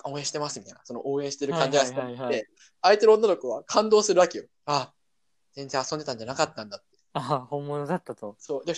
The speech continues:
Speaker 1: 人はよりを戻して結婚するっていう未来まで見えた。
Speaker 2: <laughs> ドラマティックストーリーが生まれたね、一つ。
Speaker 1: うん。やろう。絶対。
Speaker 2: <laughs> それやるか。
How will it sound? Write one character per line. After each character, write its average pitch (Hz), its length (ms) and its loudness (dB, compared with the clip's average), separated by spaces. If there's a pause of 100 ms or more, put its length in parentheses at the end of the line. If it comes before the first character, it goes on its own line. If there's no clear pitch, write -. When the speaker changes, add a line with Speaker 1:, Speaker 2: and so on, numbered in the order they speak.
(120)
Speaker 1:
人 254 60 6
は 180 60 8
よ 156 120 8
り 165 80 6
を 139 60 6
戻 135 180 -2
し - 80 -4
て 107 260 -6
結 - 160 -18
婚 135 140 -6
す 127 120 -8
る 127 80 -2
っ - 20 -2
て - 200 -20
い - 140 -16
う 180 160 -20
未 139 80 -8
来 123 120 0
ま 110 80 -10
で - 100 -6
見 - 80 6
え - 40 10
た。 - 100 -6
Speaker 2:
<laughs> - 1800 0
ド 151 100 -2
ラ 175 140 2
マ 165 60 -12
テ 175 160 -6
ィ - 20 -4
ッ - 40 -20
ク - 120 6
ス 339 80 8
ト 185 80 -2
ー - 20 -2
リ 139 80 -4
ー - 20 -6
が 120 80 -6
生 123 80 -12
ま 143 80 -2
れ 151 60 -6
た 143 120 -12
ね、 160 100 -10
一 - 160 -14
つ。 - 240 -14
Speaker 1:
う 131 100 -8
ん。 127 140 -10 (1300)
や 147 100 0
ろ 131 260 2 (100)
う。 302 60 -6 (420)
絶 147 140 0
対。 147 120 0
Speaker 2:
<laughs> - 20 -8
そ 208 80 6
れ 156 120 6
や 160 80 4
る 165 100 0
か。 - 160 -8